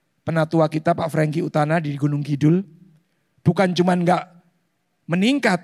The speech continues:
bahkan di tempat itu dia mencuri. <laughs> Lari, balik lagi, terima lagi. Nyuri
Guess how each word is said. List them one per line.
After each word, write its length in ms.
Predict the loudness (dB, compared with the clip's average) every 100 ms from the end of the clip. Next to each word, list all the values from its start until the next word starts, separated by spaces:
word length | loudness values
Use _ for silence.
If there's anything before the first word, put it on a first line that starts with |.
| _ _ _ _ _ _ _
bahkan 400 | 0 0 2 0
di 80 | 0 -2
tempat 280 | 0 0
itu 240 | -2 -4 0
dia 160 | 0
mencuri. 640 | 0 0 2 4 4 2 0 -6 -8 -10 -12 -18 _ _ _ _
<laughs> 1600 | _ _ _ _ _ _ _ _ _ _ _ _ _ _ _ -4 0
Lari, 600 | 4 4 6 4 2 -4 -18 _ 0
balik 400 | 0 2 0 0
lagi, 440 | -2 0 0 -2 -2
terima 400 | 2 4 2 0
lagi. 640 | 0 -2 -6 -8 -10 -18 _ _ _ _ _ _ _ _ _ _ _ _ _ _
Nyuri 420 | -2 4 6 6